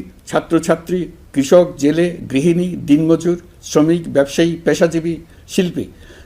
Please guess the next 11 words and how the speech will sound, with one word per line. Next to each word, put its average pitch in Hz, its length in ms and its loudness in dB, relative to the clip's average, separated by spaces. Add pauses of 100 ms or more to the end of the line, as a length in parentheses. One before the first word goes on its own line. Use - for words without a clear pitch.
সবাই 254 380 8
মিলে 135 240 4 (380)
চেষ্টা 165 360 0
করে 143 200 -2 (100)
একটা - 200 -6
সুন্দর, 202 480 4 (420)
নিখুঁত 208 460 4 (260)
নির্বাচন 147 540 4
আয়োজন 139 380 4
করে 135 240 0 (360)
নতুন 147 360 4